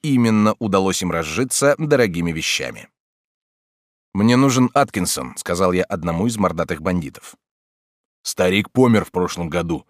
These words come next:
бросил тот после непродолжительной паузы. Все это время он разглядывал мою одежду и груз в лодке, точно уже прикидывая, где и что можно продать. Я на всякий случай сунул руку в карман, где лежал верный Чизет.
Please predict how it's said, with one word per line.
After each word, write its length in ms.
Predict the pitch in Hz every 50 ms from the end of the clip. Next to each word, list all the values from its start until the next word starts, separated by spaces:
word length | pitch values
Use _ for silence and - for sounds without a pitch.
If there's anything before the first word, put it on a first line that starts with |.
| _ _
бросил 420 | - 90 92 104 98 - 92 92 82
тот 240 | - 123 131 127 _
после 260 | 104 104 - 113 101
непродолжительной 760 | 95 92 92 90 80 82 82 78 76 73 65 80 78 85 90
паузы. 420 | - 95 71 64 60 - - - _ _ _ _ _ - - - - - - _
Все 140 | - 147
это 160 | 160 156 147 151
время 280 | 147 156 156 139 120
он 120 | 110 107 107
разглядывал 520 | 110 110 101 110 127 127 117 113 107 104
мою 260 | 101 104 107 110 107
одежду 400 | 104 101 110 127 131 113 101 110
и 120 | - - 117
груз 300 | 101 110 117 110 - -
в 100 | 101 123
лодке, 480 | 143 139 - - - 71 69 65 - - - - _
точно 340 | - 165 165 - - 185 170
уже 240 | - 160 143 135 151
прикидывая, 640 | 139 - 147 139 - 107 104 110 110 117 120 120 113
где 300 | 95 95 87 90 120 139
и 180 | - - 156
что 340 | - - - - 98 95 - -
можно 320 | 101 85 76 73 78 80
продать. 520 | - - 117 143 160 - - - - - _ _ _ - - - - - _
Я 220 | - - - 113
на 80 | 107 87
всякий 280 | - 104 92 - 92
случай 420 | 87 - 104 117 117 - - 104 92
сунул 420 | - - 120 117 110 101 95 95
руку 220 | 107 101 - 98
в 100 | 87 -
карман, 480 | - - 92 87 92 104 107 113 113 113 - - _
где 180 | - 131 135 147
лежал 320 | 135 123 107 110 104 98
верный 340 | 92 87 92 85 85 87 85
Чизет. 520 | - - 87 71 67 62 - _ - -